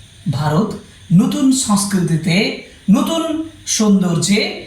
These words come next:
এবং নতুন শিল্পরীতিতে পুষ্ট হয়।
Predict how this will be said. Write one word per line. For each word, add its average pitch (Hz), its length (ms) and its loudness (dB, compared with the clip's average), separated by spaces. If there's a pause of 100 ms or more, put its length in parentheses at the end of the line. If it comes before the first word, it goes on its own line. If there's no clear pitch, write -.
(160)
এবং 262 340 2
নতুন 339 340 0
শিল্পরীতিতে 202 1160 0 (200)
পুষ্ট 175 280 2
হয়। - 300 -12